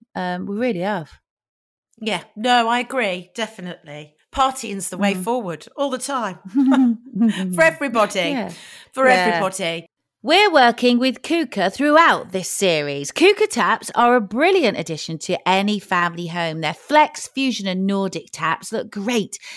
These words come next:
Speaker 1: in any kitchen and are safe to use with little ones running around.
Speaker 2: Having a Kuka tap in your kitchen gives you quick and easy access to boiling water. Plus, they're kind to the environment,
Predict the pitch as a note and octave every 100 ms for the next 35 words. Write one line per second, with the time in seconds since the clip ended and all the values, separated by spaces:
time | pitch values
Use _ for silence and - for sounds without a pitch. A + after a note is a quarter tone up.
0 | - - B3 - E4 B3+ - - - A#2+
1 | - - _ E3 E3+ - F3+ F#3 - A3+
2 | E3 D3+ F3+ D#3+ D#3 D#3+ E3 E3 D3 D3+
3 | E3 E3 E3+ E3 C#3+ C#3 - - _ _
4 | _ _ _ _ - - C4 C#4 C4 C4
5 | C4 B3 C4+ A#3 G3 G#3 F#3 - B3+ B3
6 | A#3 G#3+ F#3+ E3+ - D4 C#4+ G3+ A#3+ A#3+
7 | A3+ A#3+ - - C#4+ - F3 - A3+ A3+
8 | A3+ G3 F#3 D#3+ C#3+ - B3 B3+ - G#3+
9 | - - C4 D4 D#4 D#4 D4 C#4 B3+ G3+
10 | E3 C#3+